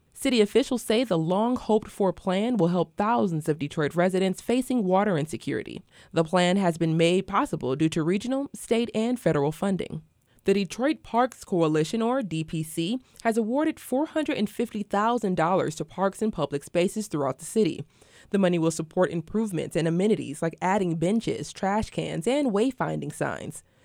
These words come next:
The D P C says the goal is to improve the experiences for visitors and residents in the city's downtown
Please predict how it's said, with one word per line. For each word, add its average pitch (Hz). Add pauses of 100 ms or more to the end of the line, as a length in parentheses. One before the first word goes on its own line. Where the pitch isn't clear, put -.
(140)
The 185
D 160
P 156
C 175
says 196
the 165
goal 175
is 202
to -
improve 233
the -
experiences 175
for 160
visitors 175
and 151
residents 160
in 220
the 294
city's 269
downtown 180